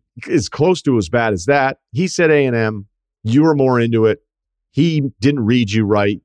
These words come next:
He probably should have said it immediately. There's way worse lies, including every dude that goes on The Bachelor that barely played. Um, but I, I don't think it was a gotcha. I think everybody's fine with this one, even though you might have been disappointed. But I kinda get where the other guy was coming from.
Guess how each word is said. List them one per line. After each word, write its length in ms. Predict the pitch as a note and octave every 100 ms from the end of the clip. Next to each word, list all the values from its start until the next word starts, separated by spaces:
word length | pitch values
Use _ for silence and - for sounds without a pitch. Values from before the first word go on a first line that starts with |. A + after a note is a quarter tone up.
| _ _ _
He 80 | F#2+
probably 300 | D3 D3+ D3+
should 140 | C#3+
have 60 | C3
said 200 | - C3
it 100 | A2+
immediately. 680 | G#2+ G#2+ G2+ F#2+ G2 F#2+ - _ _ -
There's 200 | B2 F#2
way 280 | G2+ D3 D3+
worse 340 | C#3 B2+ -
lies, 380 | A2 G2+ G2 G2
including 380 | G2+ C#3 C3 B2
every 180 | A#2+
dude 180 | A#2+ B2
that 80 | A2
goes 200 | A#2 G2+
on 80 | G#2+
The 80 | G2
Bachelor 460 | G2 F#2 - F#2+
that 120 | F2+
barely 260 | G2 F#2 F2
played. 440 | - F2 D#2+ D#2+ - _ _ _ -
Um, 380 | F2 E2 E2 - _ _
but 240 | - G#2+ - _ _ _
I, 180 | A#2 A2+
I 80 | C3
don't 100 | C#3
think 120 | A2+
it 40 |
was 120 | F#2
a 60 | E2+
gotcha. 260 | A#2 A2 C3+
I 40 |
think 140 | F3
everybody's 440 | E3 D#3+ E3 D3+ -
fine 280 | C#3 D3 A#2+
with 140 | -
this 180 | D2+ -
one, 180 | C2 - _
even 200 | G2 A2
though 160 | G#2 G2
you 160 | G2
might 140 | G#2 G2
have 60 |
been 100 | F2
disappointed. 580 | F2 F#2+ E2+ G2+ F#2+ C#2 _ _
But 120 | F#2 F#2
I 100 | G2
kinda 260 | C3+ C#3+
get 260 | F2+ B2 -
where 120 | A#2
the 140 | F#2+
other 160 | G2+ A2+
guy 140 | A2
was 140 | G2+ F#2
coming 300 | - F#2 G#2+
from. 340 | - C#3+ C3+